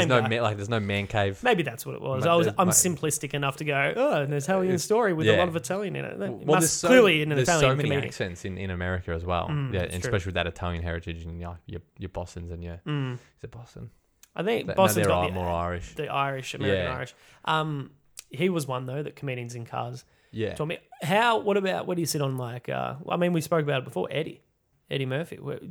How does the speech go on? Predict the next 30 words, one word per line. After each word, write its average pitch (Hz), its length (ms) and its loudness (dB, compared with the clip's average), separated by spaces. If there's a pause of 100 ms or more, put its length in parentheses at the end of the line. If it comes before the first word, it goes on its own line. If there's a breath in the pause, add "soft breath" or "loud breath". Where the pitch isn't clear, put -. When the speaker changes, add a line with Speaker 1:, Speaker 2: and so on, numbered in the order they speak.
(140)
Speaker 1:
Where 127 120 0
do 123 80 4
I 104 60 2
sit 135 260 -6
on 185 140 -8
it? - 140 -10 (240 soft breath)
Speaker 2:
where 180 120 4
do 214 60 4
you 196 60 2
sit 190 120 2
on 151 200 0
Raw 185 480 6
and, 143 280 -4
uh, 135 240 2 (140)
Speaker 1:
<laughs> - 160 -14
Speaker 2:
Delirious? 175 800 2 (200 loud breath)
Speaker 1:
Those 147 200 0
are 160 60 -2
two. 135 320 -2
My 117 140 0
brother. 107 340 -2
So, 98 440 -2
uh, 95 520 -4
so - 100 -6
I'm 113 60 -2
the 113 80 2
youngest 120 260 0
of 87 60 -8
four, 80 400 0
and 87 440 -2